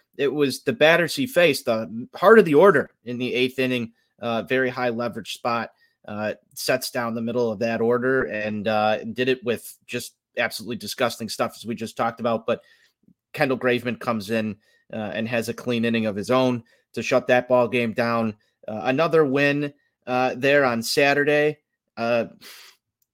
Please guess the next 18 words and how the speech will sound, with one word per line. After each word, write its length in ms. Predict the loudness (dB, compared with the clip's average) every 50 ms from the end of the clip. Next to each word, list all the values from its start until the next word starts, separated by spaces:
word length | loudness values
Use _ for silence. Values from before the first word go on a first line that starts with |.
| _ _ _ _ _ _ _ _ -6
I, 100 | -6 -6
I 140 | -4 -2 0
wanna 180 | 2 2 2 4
get 180 | 4 2 2
to 100 | 2 -10
today's 300 | -6 0 2 2 2 2
ball 220 | 2 2 2 2 2
game, 200 | 0 -2 -4 -4
but 140 | -6 -8
before 340 | -8 -10 -10 -6 -2 -2 -2
we 120 | -2 -2 -4
do 180 | -4 -6 -4
that, 420 | 0 0 2 2 2 0 0 -4 _ _ _ _ _ _ _ _ -4
there's 540 | -2 2 2 2 2 0 -2 -4 -8 -10 -8 -8
a 80 | -8
guy 420 | -8 -8 -2 -2 0 2 2 2 2
in 200 | 2 0 0 -2
this 200 | -4 -6 -6